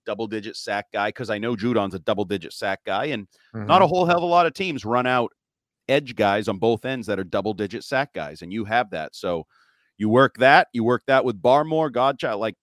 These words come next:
Speaker 1: you can sell me on this is, you can sell me on this as an A plus group, quite honestly. If they re-, if they reach their potential, this is an A plus group, in my opinion.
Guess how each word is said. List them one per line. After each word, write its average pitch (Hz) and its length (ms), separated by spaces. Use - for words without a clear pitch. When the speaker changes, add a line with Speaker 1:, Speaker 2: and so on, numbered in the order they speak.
Speaker 1:
you 247 80
can 330 140
sell 147 240
me 120 120
on 101 140
this 107 220
is, 107 360
you 208 120
can 330 120
sell 196 200
me 156 80
on 127 80
this 127 160
as 113 100
an 110 80
A 110 140
plus 95 300
group, 92 240
quite 95 180
honestly. 85 480
If - 140
they 185 120
re-, 185 280
if 160 120
they 208 140
reach 202 340
their 190 140
potential, 175 680
this 135 160
is 131 120
an 123 80
A 127 100
plus 123 280
group, 85 260
in 80 80
my 73 140
opinion. 62 320